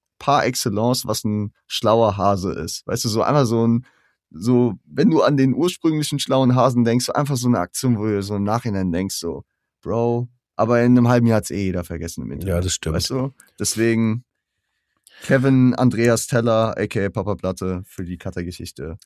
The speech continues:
Speaker 2: Wie
Speaker 1: Kriegt den
Speaker 2: auch,
Speaker 1: letzten.
Speaker 2: wie auch immer das dann genauso ist, also du wirst das in, irgendwie ins Leben rufen, diese Abstimmung. Stimmt dann bitte alle fleißig ab. Ähm,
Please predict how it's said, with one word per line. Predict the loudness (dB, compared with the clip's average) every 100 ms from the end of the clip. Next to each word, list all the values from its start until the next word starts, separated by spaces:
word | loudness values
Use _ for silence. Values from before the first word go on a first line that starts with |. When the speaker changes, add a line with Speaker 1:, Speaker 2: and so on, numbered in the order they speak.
| -6
Speaker 2:
Wie | -4 -4
Speaker 1:
Kriegt | 2
den | 4
Speaker 2:
auch, | 4 2
Speaker 1:
letzten. | -6 -12 -12 -12 -14 -16 _ _ _ _ _ _ _ _ _ _ _
Speaker 2:
wie | -4 0
auch | 2 2
immer | 4 4 2
das | -4 -12 -14 -2 -2
dann | 2 2 0 -2
genauso | 0 2 4 4 2
ist, | 0 -2
also | -6 -4 -4 -6 -10 _ -20 _
du | 2 4
wirst | 2 0
das | -4 -2
in, | 0 2 0 0
irgendwie | 0 2 2
ins | 0 0
Leben | 2 2
rufen, | 0 -2 -2
diese | -2 -4
Abstimmung. | -4 -4 -2 0 -2 -6 -16 _ _ _
Stimmt | -10 -2 2 2 4
dann | 2
bitte | 2 0
alle | -2 -4
fleißig | -2 0 0 -2 -4
ab. | -6 -6 -4
Ähm, | 0 2 2 0 0 0 -2